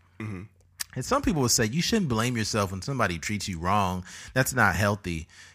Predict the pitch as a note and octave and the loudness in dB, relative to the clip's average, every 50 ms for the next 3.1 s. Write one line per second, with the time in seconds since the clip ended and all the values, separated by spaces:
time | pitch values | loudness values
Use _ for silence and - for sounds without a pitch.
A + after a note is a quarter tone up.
0 | _ - G2+ A2 A#2 A#2 G#2+ A2+ G2+ F#2+ - - G2+ A2+ A#2 G#2 D#2 E2 F2+ G2 | _ -4 -2 0 0 0 0 0 0 -2 -2 -2 2 4 4 4 4 0 -6 -6
1 | - - G2 F#2+ - G2+ - - A2+ A2 G#2 - B2 G#2+ G#2 A2 A2 - B2 A2 | -4 -4 -6 -4 -4 -4 -4 -2 -2 -2 -2 -2 0 2 2 2 0 0 -2 -2
2 | G2 G2 F#2 A2+ A2 - - G2 F2 - - E2 E2 F2 E2+ - A2 G2 F#2 E2+ | -2 0 -2 -2 -2 0 -2 -2 -4 -4 -6 -8 -8 -6 -4 -4 -4 -4 -4 -4
3 | E2 | -6